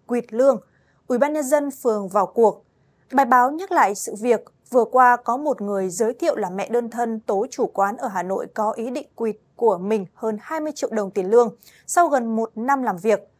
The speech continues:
Cụ thể trong bài đăng trên mạng xã hội, tài khoản T A cho hay,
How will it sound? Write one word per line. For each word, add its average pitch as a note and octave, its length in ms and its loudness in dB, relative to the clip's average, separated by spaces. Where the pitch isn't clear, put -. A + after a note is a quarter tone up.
Cụ D#4 140 0
thể B3 260 -2
trong B3+ 340 -4
bài G#3 120 0
đăng G#3+ 180 -2
trên A3 180 -6
mạng G3 160 -2
xã B3+ 140 -6
hội, A#3 260 0
tài G#3+ 120 -2
khoản G#3 360 -4
T - 80 -4
A G#3+ 220 2
cho A3 180 -6
hay, A3 260 2